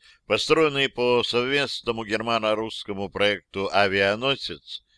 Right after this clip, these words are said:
не так уж и отличается от старых кораблей германского флота.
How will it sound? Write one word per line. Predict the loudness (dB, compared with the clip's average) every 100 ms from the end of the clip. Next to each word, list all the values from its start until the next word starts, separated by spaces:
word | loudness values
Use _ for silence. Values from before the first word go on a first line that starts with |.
| _ _ _
не | -6
так | 4 4 4
уж | -2 2
и | 2
отличается | 2 -2 -4 4 4 4 0 -8 -10 -14 _ -4
от | -4
старых | -4 2 4 4 2
кораблей | 0 0 2 0
германского | 0 0 0 -2 -6 -6 -6
флота. | -2 -2 -2 -6